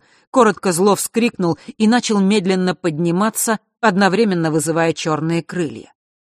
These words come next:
Он походил сейчас на огромную разозленную птицу, приготовившуюся атаковать насмерть. «Бегите!» выкрикнула Белая Королева и взмахнула жезлом, провернув его над головой. Отец и Миракл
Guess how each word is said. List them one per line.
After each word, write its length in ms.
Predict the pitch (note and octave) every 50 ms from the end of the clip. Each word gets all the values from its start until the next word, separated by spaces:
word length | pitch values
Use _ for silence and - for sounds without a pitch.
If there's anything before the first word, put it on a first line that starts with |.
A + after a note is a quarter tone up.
| _ _ _ _ _ -
Он 140 | G3+ E3 D3
походил 480 | - D#3 C#3+ - D#3+ D3+ C#3+ E3+ E3+ D3+
сейчас 420 | - - - - - D#3 C#3+ -
на 140 | F3 E3 D#3
огромную 520 | D3+ D3 D#3+ E3 F3+ F3 E3 D#3 D3+ C#3+ C#3+
разозленную 680 | D3 C3+ D#3+ D3+ C#3+ E3+ F3 E3+ E3 D#3+ D#3+ D#3 C#3+
птицу, 520 | _ _ - G3+ G3+ - - - - F3 - - _ _ _
приготовившуюся 1000 | - G#3 D#3+ G3 F3+ - G#3 G3+ F#3 F3 D#3+ - - - F3+ F3 - - F#3 -
атаковать 680 | _ - F3+ - - E3+ - F3+ E3 E3+ E3+ F3 -
насмерть. 640 | G3 F#3+ F#3+ D3+ C#3+ - - D3 C3 - _ - - - - - - C4+
«Бегите!» 880 | C4 B3 D#4+ F4+ E4+ B3 C4 F4+ F#4 D#4+ - - D#4 C#4 A#3 D#3 C3 _ _ _ _ _ _ _ -
выкрикнула 580 | F3+ G3+ F#3+ - - D3 - E3 D#3 D#3 D#3+
Белая 320 | D3 E3 F3 E3 D#3 D3+ D3
Королева 580 | - D#3+ D3 D3 C#3+ E3+ F#3+ F3+ D3 D3 - - - - - -
и 100 | B3+ A#3
взмахнула 580 | F3+ C#3+ G3 F#3+ F3 - - F#3+ F3+ E3 D#3
жезлом, 500 | D3 C#3+ G3 G#3 F3+ D#3 F3 F#3 F#3 D3+ - _ _ _
провернув 560 | - G3+ F#3+ E3+ F3 D#3+ E3+ E3+ E3 - -
его 260 | E3 D#3+ D3 C#3+ D3+
над 220 | D3 D3 D3+ C3 C#3
головой. 560 | C3+ E3 D3+ E3 E3+ D3 C#3 C3+ - _ _ _ _ _ _ _ _ _ _ _ _ _ _ _ _ -
Отец 420 | A3 G3+ - - B3+ A#3+ - -
и 60 | F3
Миракл 500 | E3+ E3 E3 E3+ G3 F#3+ - - D3+ D3+